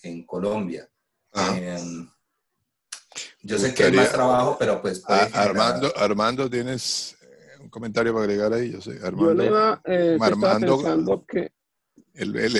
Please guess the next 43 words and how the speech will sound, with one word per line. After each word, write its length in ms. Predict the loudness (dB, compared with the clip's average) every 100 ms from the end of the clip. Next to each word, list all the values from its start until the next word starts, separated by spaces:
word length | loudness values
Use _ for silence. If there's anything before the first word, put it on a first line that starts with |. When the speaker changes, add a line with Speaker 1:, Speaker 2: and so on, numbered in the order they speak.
| 0
Speaker 2:
él, 160 | -4 -2
yo 180 | 0 0
sé 100 | 0
que 100 | 2
Speaker 3:
Dale, 80 |
Speaker 2:
Armando 240 | 2 2 2
Speaker 3:
dale. 100 | 0
Speaker 2:
es 40 |
el 60 | 0
que 80 | -2
ha 40 |
construido 520 | 0 -4 0 0 0
todas 160 | -2 -6
estas 180 | -8 -4
bases 280 | -4 -2
de 60 | 0
datos 320 | 0 0 -2
de 60 | -2
empleo. 360 | -4 -4 -4
Yo 140 | -6 -12
sé 200 | -10 -10
que 140 | -8
él, 140 | -10 -10
él, 320 | -14 -16 -20 _ _
él, 300 | -10 -10 -10 -18 -20
él 140 | -16 -2
tiene 180 | 0 0
sus 180 | 0
razones. 360 | 0 0 -2 -4
Armando, 460 | -4 -4 -4 -6 -12 _ _ _ _ -12
te 80 | -6
doy 120 | -6
la 80 | -6
palabra. 320 | -6 -8 -12 _ _ _ _ _ _ _ _ _ _ _ _ _ -6
Speaker 3:
Ya 480 | 0 2 4 2 0
hemos 720 | 0 0 0 0 2 0 0
en 120 | -2
otros 300 | -2 -6 -8
trabajos 640 | 0 2 4 2 -2 -6 -6
utilizado, 1040 | -10 -8 -8 -8 -4 -2 2 2 2 0 -4
eh, 460 | -4 -2 -2 -4 -8 -10 -12 -14 -16 -2
esa 840 | 0 0 -4 0 2 2 0 -4
y, 800 | -6 -4 -4 -4 -6 -8 -10 -12